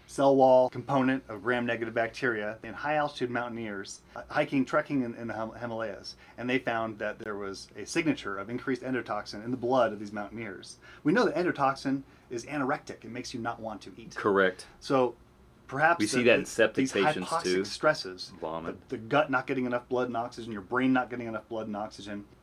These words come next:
Speaker 1: that may cause a leaky gut. So bacteria and, and toxins, including endotoxin from the gut,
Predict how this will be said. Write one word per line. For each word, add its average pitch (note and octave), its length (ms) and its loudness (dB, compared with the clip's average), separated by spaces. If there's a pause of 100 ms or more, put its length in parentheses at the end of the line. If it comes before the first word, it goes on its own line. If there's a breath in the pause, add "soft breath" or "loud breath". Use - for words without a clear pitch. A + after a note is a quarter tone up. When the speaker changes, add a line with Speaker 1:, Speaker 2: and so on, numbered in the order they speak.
(160)
Speaker 1:
that D#3 240 4
may C3 420 2 (480)
cause B2 260 0
a A2 40 -8
leaky A#2 260 -8
gut. G2 240 -8 (320 loud breath)
So A2 220 -4
bacteria C3 680 0
and, G#2 320 -10
and G2+ 240 -10 (400)
toxins, C3+ 720 0
including A2+ 300 -4
endotoxin A2 560 -4
from A2 140 -8
the G2 80 -6
gut, A2 280 -2